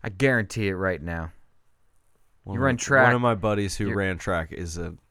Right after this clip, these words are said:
Speaker 1: ac-,
Speaker 2: literally an accountant. He's a
Speaker 1: yeah.
Speaker 2: certified
Speaker 1: I, I kn-, I
Speaker 2: accountant.
Speaker 1: know. I, I,
Speaker 2: That
Speaker 1: you're,
Speaker 2: is
Speaker 1: you're an acca-, you may be, maybe an attorney,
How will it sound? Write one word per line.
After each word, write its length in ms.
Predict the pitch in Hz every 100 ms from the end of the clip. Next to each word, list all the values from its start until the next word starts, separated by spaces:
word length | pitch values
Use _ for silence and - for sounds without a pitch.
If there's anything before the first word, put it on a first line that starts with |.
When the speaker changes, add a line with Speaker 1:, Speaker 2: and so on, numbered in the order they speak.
| _
Speaker 1:
ac-, 100 | 113
Speaker 2:
literally 400 | 113 95 87 85
an 60 | 80
accountant. 400 | 80 85 80 -
He's 120 | 82 82
a 20 |
Speaker 1:
yeah. 120 | 123
Speaker 2:
certified 500 | 95 87 - 85 82 - -
Speaker 1:
I, 100 | 110 113
I 120 | - 110
kn-, 100 | 110
I 180 | 90 117
Speaker 2:
accountant. 100 | 90
Speaker 1:
know. 240 | 135 117
I, 160 | 82 90 -
I, 80 | 98 _ _ _ -
Speaker 2:
That 300 | 101 95 90
Speaker 1:
you're, 100 | 131
Speaker 2:
is 160 | - - - -
Speaker 1:
you're 160 | - 131
an 60 | 120
acca-, 340 | - - 139 -
you 140 | 120
may 160 | 120 123
be, 260 | 127 113 -
maybe 260 | 117 113 120
an 60 | 117
attorney, 560 | 110 135 131 131 135